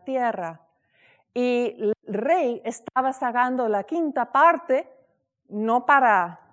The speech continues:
sí mismo, aunque sí había reyes que no lo utilizaban como debía haber hecho,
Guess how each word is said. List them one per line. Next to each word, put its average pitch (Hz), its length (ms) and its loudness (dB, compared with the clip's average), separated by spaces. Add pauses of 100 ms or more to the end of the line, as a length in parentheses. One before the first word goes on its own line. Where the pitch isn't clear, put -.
(220)
sí 190 180 -4
mismo, 226 460 0
aunque 208 380 -4
sí 214 180 -4
había 208 320 2
reyes 202 420 0
que 202 120 -6
no 175 140 -6
lo 185 100 0
utilizaban 196 640 -4
como 180 220 -12
debía 175 400 2
haber 190 300 2 (480)
hecho, 208 540 -4